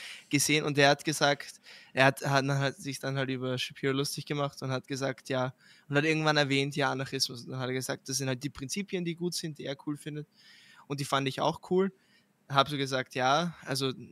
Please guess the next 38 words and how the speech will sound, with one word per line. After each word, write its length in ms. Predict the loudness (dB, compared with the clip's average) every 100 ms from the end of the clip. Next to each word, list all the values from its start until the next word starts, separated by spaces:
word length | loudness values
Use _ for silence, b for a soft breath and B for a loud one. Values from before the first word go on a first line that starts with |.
| -18
es 120 | -10 -10
kli-, 120 | -8
ist 160 | -4
ja 120 | 0 0
eine 200 | -2 -4
schöne 260 | -6 -6
Gesellschaft 500 | -6 -4 -4 -4 -6
prinzipiell, 520 | -8 -8 -8 -4 -2
also 180 | -2 -6
das 260 | -10 -8 -8
als 220 | -8 -6
Ziel 220 | -4 -2
zu 100 | -2
formulieren 480 | -2 -2 0 0 -2
ist 120 | -4
ja 60 | -6
gut. 280 | -4 -4 -4 _ B B B B B B
Hab 160 | -2 4
dann 120 | 4
nicht 180 | 4 2
viel 140 | 0
drüber 180 | 2 2
nachgedacht, 560 | 2 2 2 2 0 -8
hab 180 | -8 _
dann, 400 | -4 -4 -6 -10 _ _
äh, 380 | -10 -8 -6 -8 -14 _ _ -14
während 540 | -4 -2 0 -4 -6
meines, 800 | -4 -4 -4 -4 -6 -6 -8 -10
äh, 200 | -12 -14 -16 _ _ _ _ _ _ _
Präsenzdienstes, 640 | -2 0 0 -2 -4 -2
ich 80 | -2
war 100 | -2
tatsächlich 360 | -4 -8 -8 -8
beim 160 | -8
Bundesheer 340 | -6 -6 -6 -8
nicht, 160 | -8
beim 140 | -10 -10
Zivildienst, 640 | -8 -8 -6 -6 -6 -12